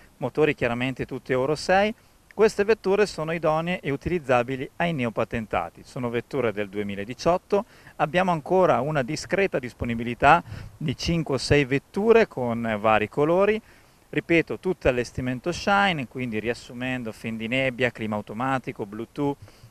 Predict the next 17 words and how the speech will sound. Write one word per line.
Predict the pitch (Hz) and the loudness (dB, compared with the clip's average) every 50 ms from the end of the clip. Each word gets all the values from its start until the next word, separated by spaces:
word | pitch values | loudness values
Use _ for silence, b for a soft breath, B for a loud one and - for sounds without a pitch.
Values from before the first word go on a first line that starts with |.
| B B | B B
abbiamo | 113 147 143 120 131 147 160 165 151 139 | 0 0 0 2 0 0 2 2 2 2
la | 131 127 | 2 2
possibilità | - 147 131 - - 135 131 135 123 - 143 139 | 0 -2 -8 -6 -8 -6 -4 -4 2 2 2 4
di | 127 123 | 4 2
avere | 120 117 127 143 147 131 | 2 4 4 2 4 4
anche | 127 127 151 160 156 - - | 2 0 -2 -2 -4 -6 -6
in | 139 | -4
alcune | 123 120 110 - 151 143 | -4 -4 -4 -4 -4 -4
occasioni, | 135 - - 143 123 113 131 139 151 147 | -4 -4 -4 -6 -4 -2 -2 -2 -2 -2
in | 127 | -4
alcune | 120 113 - - 147 139 | -4 -6 -4 -4 -4 -4
vetture, | 123 131 123 _ 165 165 151 | -2 -4 -6 _ -2 0 0
il | 135 131 | -2 -2
navigatore | 131 131 117 110 120 113 117 - - 143 135 127 117 | -4 -6 -4 -4 -4 -4 -6 -4 -2 -4 -2 -2 -2
già | 104 107 120 | -2 -4 -4
di | 117 120 | -4 -4
serie, | 110 - - 165 170 185 185 185 180 | -10 -8 -8 -4 -4 -2 -2 -2 -4